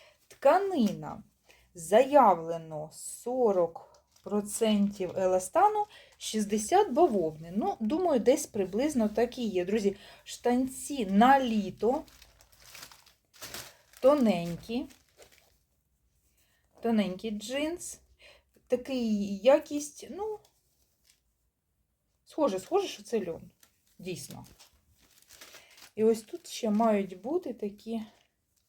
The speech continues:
вставочки. Я їх розкладу і покажу вам, як вони виглядають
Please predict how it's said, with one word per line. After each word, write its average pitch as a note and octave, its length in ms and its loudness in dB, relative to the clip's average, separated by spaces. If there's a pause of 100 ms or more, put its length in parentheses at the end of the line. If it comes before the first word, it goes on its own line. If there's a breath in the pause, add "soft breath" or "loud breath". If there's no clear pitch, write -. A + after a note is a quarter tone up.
(840 soft breath)
вставочки. F#3+ 960 -6
Я A3+ 320 0 (140)
їх G#3+ 320 -2
розкладу A3 760 -2 (960 soft breath)
і A3 80 -20
покажу A#3 720 -14
вам, F3+ 320 -10 (540 loud breath)
як G3 220 -12
вони F#3+ 160 -16
виглядають F#3 800 -12